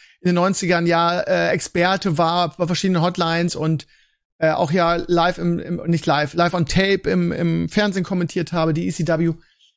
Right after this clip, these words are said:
Das ist natürlich noch mal was anderes. Und ich, äh, seit neunzehnhundertneunzig verfolge ich den Kram. Natürlich ist es eine andere Leidenschaft, als irgendwie mal vier Wochen in Fortnite reinzugucken, ne?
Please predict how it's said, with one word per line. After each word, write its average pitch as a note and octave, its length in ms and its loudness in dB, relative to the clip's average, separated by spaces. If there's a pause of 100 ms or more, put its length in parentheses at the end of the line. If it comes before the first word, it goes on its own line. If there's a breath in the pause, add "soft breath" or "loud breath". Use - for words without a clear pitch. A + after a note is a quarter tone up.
(200)
Das F3 160 0
ist A3 80 -2
natürlich G3+ 280 2
noch G3+ 60 2
mal F3 100 0
was F3+ 140 -2
anderes. E3+ 380 2
Und F3+ 80 0
ich, - 200 -2
äh, - 240 -4
seit D3 140 -2
neunzehnhundertneunzig D#3+ 600 0
verfolge D#3+ 340 0
ich D#3 60 -4
den E3 140 0
Kram. D#3 340 -4
Natürlich E3 300 0
ist D#3 100 0
es C#3+ 80 -2
eine D3 100 0
andere C3+ 200 -4
Leidenschaft, B2+ 600 -2
als C#3+ 220 -2
irgendwie D#3 180 0
mal D3 400 0
vier D#3 240 -2
Wochen D#3 220 0
in C3+ 80 -2
Fortnite D#3+ 320 -4
reinzugucken, B2 520 -8
ne? C#3+ 240 -8